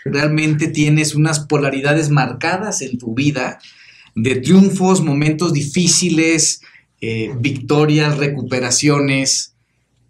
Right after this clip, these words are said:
así como se forjan los titanes. Antes de, de que nos cuentes un poco sobre,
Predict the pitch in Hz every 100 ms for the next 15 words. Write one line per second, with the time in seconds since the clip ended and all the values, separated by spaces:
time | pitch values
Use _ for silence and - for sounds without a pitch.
0 | _ _ 113 135 - 139 135 123 117 131
1 | 131 131 117 113 - - - 95 - -
2 | - - 139 143 151 143 131 110 110 -
3 | 127 123 135 - - 208 240 220 185 147
4 | 143 160 131 113 113